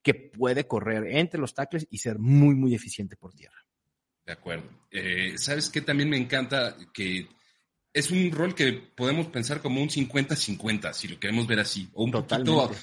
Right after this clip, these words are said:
Speaker 2: si quieres, a favor de Damien Harris, pero
Speaker 1: Ujú.
Speaker 2: no es mucha la diferencia y es más talentoso en cuanto a recepciones, en cuanto a atrapar el balón y elusividad, Ramondre Stevenson.
Speaker 1: Ujú.
Speaker 2: Eh, la diferencia en A D P entre ellos dos, Mau, es de tres rondas.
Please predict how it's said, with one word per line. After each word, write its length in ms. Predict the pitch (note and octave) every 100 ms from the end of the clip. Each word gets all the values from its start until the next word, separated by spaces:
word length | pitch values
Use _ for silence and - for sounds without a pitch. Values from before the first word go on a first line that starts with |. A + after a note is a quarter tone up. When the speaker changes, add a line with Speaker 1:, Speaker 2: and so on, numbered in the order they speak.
| -
Speaker 2:
si 180 | - B2
quieres, 260 | D3 F3+ F3+
a 80 |
favor 420 | A2 A2 G#2 A#2+ C#3+
de 120 | B2+
Damien 220 | B2+ A2+ -
Harris, 400 | G#2 E2 - _ _ _
pero 200 | C#3+ A2+
Speaker 1:
Ujú. 80 | A#2
Speaker 2:
no 200 | B2 C3+
es 200 | C#3+ C#3+
mucha 360 | A#2+ B2+ C#3 C#3+
la 80 | B2+
diferencia 480 | G2 F#2+ A#2 A2 F2
y 60 |
es 100 | F#2+
más 360 | A2 A2 B2 A#2+
talentoso 720 | B2+ A2 F#2+ G#2+ G2+ A2+ G2+ _ _ _
en 320 | F#2+ F2 E2+
cuanto 480 | - F2+ F2 F2 F2
a 240 | E2 D#2+ _ _ _ _ _ _ _ _ _ -
recepciones, 880 | A2+ A2+ A2+ - B2+ A#2+ A2+ B2 -
en 160 | F#2+ F#2+
cuanto 320 | F#2+ F#2 F2+
a 60 | F2
atrapar 420 | - F#2+ - A2+
el 80 | A2
balón 260 | G2+ A2+
y 180 | G#2+ G2
elusividad, 640 | F#2 F#2+ - F#2+ F2 F#2 F#2
Ramondre 320 | F2+ E2 D#2+
Stevenson. 440 | - A#2+ D#3 D#3 F#3+
Speaker 1:
Ujú. 140 | F#3+ - _ _ -
Speaker 2:
Eh, 280 | F2 E2+ E2
la 100 | E2+
diferencia 480 | F#2 - F#2 G2+ A2
en 80 | G2+
A 60 |
D 80 | G2+
P 120 | -
entre 220 | G2 F#2+
ellos 180 | F#2+ E2
dos, 140 | E2+ F2
Mau, 160 | F#2
es 80 | E2
de 80 | E2+
tres 240 | - E2
rondas. 380 | - E2 _ _